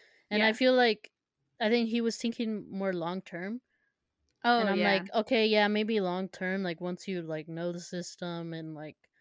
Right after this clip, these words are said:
Speaker 1: just find a doctor that will keep cons-, prescribing it to you, maybe,
Speaker 2: Mm-hmm.
Speaker 1: yeah, it's
Speaker 2: But
Speaker 1: not
Speaker 2: then
Speaker 1: the
Speaker 2: you don't have
Speaker 1: best
Speaker 2: to keep paying
Speaker 1: option."
Speaker 2: for it, right?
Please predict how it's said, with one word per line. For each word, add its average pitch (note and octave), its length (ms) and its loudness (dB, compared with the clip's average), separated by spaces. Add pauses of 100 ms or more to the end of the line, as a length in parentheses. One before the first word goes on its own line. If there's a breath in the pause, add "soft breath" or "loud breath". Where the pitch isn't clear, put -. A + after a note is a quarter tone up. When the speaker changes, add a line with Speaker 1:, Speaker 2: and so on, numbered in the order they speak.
(280)
Speaker 1:
just - 220 -10
find F3 240 -2
a E3+ 80 -2
doctor F3 360 -4
that D#3+ 120 -4
will D#3 100 -8
keep - 260 -16
cons-, - 220 -16 (300)
prescribing F3 520 -8
it F#3 160 -8
to G3+ 100 -10
you, G#3 160 -4
maybe, F3+ 280 -2
Speaker 2:
Mm-hmm. - 100 -4
Speaker 1:
yeah, D#3 300 -8 (360 soft breath)
it's F#3+ 160 -6
Speaker 2:
But G3 100 -2
Speaker 1:
not - 20 -4
Speaker 2:
then - 20 2
Speaker 1:
the D#4+ 80 0
Speaker 2:
you D4+ 80 0
don't D#4 120 2
have C#4+ 80 -2
Speaker 1:
best D4+ 80 -2
Speaker 2:
to - 20 -10
keep F3+ 240 0
paying G#3+ 280 0
Speaker 1:
option." - 20 -8
Speaker 2:
for F#3+ 340 0
it, - 40 -4
right? G3+ 440 -2